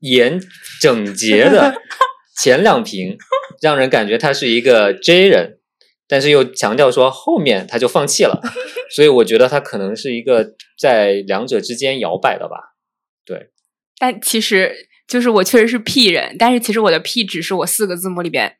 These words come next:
Speaker 2: 最高的。
Speaker 1: 哦，
Speaker 2: 就是我极 P。
Speaker 1: 是吗？最典型，OK。那你干嘛要整理你的手机桌面呢？
Speaker 2: <laughs> 我不是，就是他那些问题问的都会让我觉得，可能我更喜欢做一个 P 人吧。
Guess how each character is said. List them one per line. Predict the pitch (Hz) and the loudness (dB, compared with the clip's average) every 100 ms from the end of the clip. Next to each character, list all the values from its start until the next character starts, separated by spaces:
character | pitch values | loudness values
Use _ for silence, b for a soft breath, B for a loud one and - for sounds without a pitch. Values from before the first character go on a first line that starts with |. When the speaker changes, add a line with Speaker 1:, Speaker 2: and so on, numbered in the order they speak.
| - | -8
Speaker 2:
最 | 220 214 | -4 -2
高 | 208 170 160 | 0 0 0
的。 | 131 - _ _ _ _ B B | -6 -12 _ _ _ _ B B
Speaker 1:
哦， | 139 | 0
Speaker 2:
就 | 214 | 4
是 | 214 | 4
我 | 190 185 | 4 2
极 | 185 165 185 | -2 -6 -2
P。 | |
Speaker 1:
是 | - | 0
吗？ | |
最 | 175 | 2
典 | 117 98 | 0 -2
型， | 101 92 | -8 -8
OK。 | 107 107 107 107 - | -6 -4 -4 -6 -4
那 | 160 | -2
你 | 143 | 0
干 | 165 | 0
嘛 | 139 | 2
要 | 135 | 2
整 | - 127 | 2 0
理 | 117 101 | -2 -2
你 | 107 | -2
的 | 107 | -2
手 | 101 127 | 0 0
机 | 117 | 0
桌 | 127 139 | 0 0
面 | 147 | 0
呢？ | 127 120 | -2 -4
Speaker 2:
<laughs> | 247 | 0
我 | 277 | 2
不 | 226 240 | 2 0
是， | 330 | -2
就 | 359 | -2
是 | |
他 | 381 | -4
那 | 453 466 | -2 0
些 | 403 | -2
问 | 381 427 440 | -2 -2 -2
题 | 320 - 202 | -4 -8 -6
问 | 262 403 285 | -2 0 2
的 | 185 156 | 0 0
都 | - 254 | 2 2
会 | 262 277 | 4 4
让 | 269 | 4
我 | 226 | 2
觉 | 175 | -2
得， | 190 | -4
可 | 208 | -2
能 | 214 277 | -2 2
我 | 233 - | 2 2
更 | - 370 302 | 2 0 0
喜 | - - | -4 -8
欢 | - 170 156 | -4 -2 -2
做 | 208 294 | -2 -2
一 | 185 | -2
个 | 170 | -4
P | 160 - 180 | -8 -8 -8
人 | 151 55 | -8 -10
吧。 | - - | -10 -12